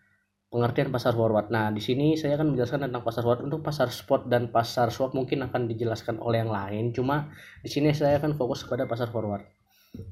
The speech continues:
Pengertian pasar forward itu sendiri mungkin kita sudah tahu. Yang tadi kita jelaskan itu adalah pasar berjangka. Jadi ya seperti dia memiliki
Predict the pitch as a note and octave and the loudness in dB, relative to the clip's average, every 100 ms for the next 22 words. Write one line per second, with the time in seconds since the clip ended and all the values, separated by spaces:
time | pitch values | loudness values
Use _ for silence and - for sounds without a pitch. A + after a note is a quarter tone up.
0 | - - B2+ B2+ C#3 B2+ C3 C3+ C3+ C3+ | -12 -4 -2 0 0 2 2 2 2 4
1 | C3+ C3+ C3+ B2+ D3 D3+ D#3+ D#3 E3 D#3+ | 4 4 2 0 2 4 4 2 -2 -2
2 | D#3 D3 B2+ - G#2 G#2+ A2+ A#2+ - - | -2 0 0 2 0 2 2 0 -6 -20
3 | _ _ - A#2 A2+ A2 A2+ A2 A2 G#2+ | _ _ -6 0 2 2 2 0 0 0
4 | G#2 - A#2+ A#2 C3+ C3+ A2 A2+ B2 B2 | -2 -2 -2 -2 -2 0 2 2 0 -4
5 | - - - A2+ C3 B2+ B2 B2 B2 B2+ | -18 -20 -10 -2 2 2 2 2 2 0
6 | C3 A#2 A#2 A#2+ B2+ B2 A#2 A2+ - - | 0 2 2 0 0 2 0 -2 -6 -10
7 | A2 G#2 G2+ A#2 G#2+ G#2 - - - _ | -4 -4 -2 -2 -2 -4 -16 -20 -20 _
8 | _ _ B2+ C3+ C3 B2+ A#2+ A#2 B2 B2 | _ _ 2 2 4 4 2 2 2 2
9 | A#2+ B2 | 2 -2